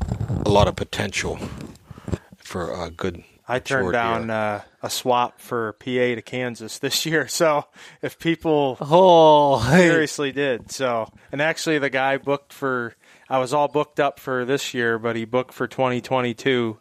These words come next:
Speaker 2: and I still didn't. I said, "Nope, I'm just a P A boy."
Speaker 3: Yep.
Speaker 2: So that's,
Speaker 3: <laughs>
Speaker 2: I've put in so much time here. It's like, I don't wanna, I don't wanna just put the time in and then once the season comes,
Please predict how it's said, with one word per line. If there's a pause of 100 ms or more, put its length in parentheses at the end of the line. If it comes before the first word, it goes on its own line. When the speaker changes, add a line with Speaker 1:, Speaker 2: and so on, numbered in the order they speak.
Speaker 2:
and
I
still
didn't. (360)
I
said,
"Nope,
I'm
just
a
P
A
boy." (240)
Speaker 3:
Yep.
Speaker 2:
So
that's,
Speaker 3:
<laughs>
Speaker 2:
I've
put
in
so
much
time
here.
It's
like, (420)
I
don't
wanna, (340)
I
don't
wanna
just
put
the
time
in
and
then
once
the
season
comes,